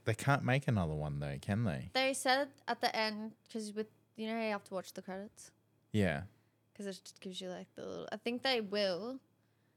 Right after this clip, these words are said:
Speaker 2: but it's, like, a different, it's the new group with, like, Rocket, Groot,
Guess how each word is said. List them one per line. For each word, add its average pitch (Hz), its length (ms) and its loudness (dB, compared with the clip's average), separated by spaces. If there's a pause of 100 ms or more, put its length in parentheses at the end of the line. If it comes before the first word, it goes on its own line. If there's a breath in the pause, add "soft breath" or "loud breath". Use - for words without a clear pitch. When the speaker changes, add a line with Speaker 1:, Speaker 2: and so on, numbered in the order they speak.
(180)
Speaker 2:
but 196 100 -2
it's, 202 120 -4
like, 202 140 0
a 202 60 0
different, 190 400 -6
it's - 180 -8
the 214 100 -2
new 190 240 0
group 180 320 -4
with, 190 140 -6
like, 185 160 -2
Rocket, 180 480 -2 (400)
Groot, 170 300 -4